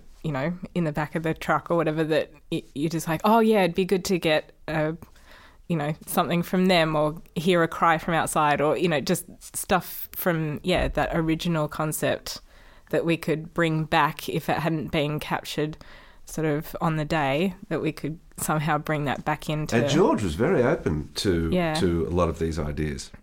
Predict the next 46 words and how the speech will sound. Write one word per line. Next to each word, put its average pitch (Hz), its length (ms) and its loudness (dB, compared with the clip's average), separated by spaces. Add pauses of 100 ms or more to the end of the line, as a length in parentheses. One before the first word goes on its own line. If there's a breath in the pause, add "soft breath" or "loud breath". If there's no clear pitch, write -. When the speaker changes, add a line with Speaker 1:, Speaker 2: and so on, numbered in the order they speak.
(640)
Speaker 2:
whether 127 280 4
they 110 160 6
made 107 240 4
it 110 40 4
in 98 180 4
the 90 80 0
final 92 260 2
film 98 260 0
or 90 40 2
not. 98 440 -2
But 85 140 0
he 92 80 0
was 87 160 0
very, 98 640 2
very 82 420 0
open 87 380 0
to 80 100 -4
trying, 82 520 -2 (180)
to - 200 -8
trying 80 380 -2
any 107 300 6
of 78 120 0
these 73 380 -6 (580 loud breath)
ideas 82 500 0
and, 82 180 -2
and 87 180 -2
capturing 104 400 -2
it - 100 -2
while 107 220 0
we 131 100 4
were 127 100 2
there, 170 440 0
uh, 101 240 0
like, 104 260 -2
in, 104 220 0
in 101 160 0
an 101 100 0
A 101 120 0
D 98 120 0
R 98 140 0
sense. - 340 -8
He - 60 -6
was, - 200 -8 (120)
it 95 120 -4
was 113 200 -8
fantastic. 147 640 -4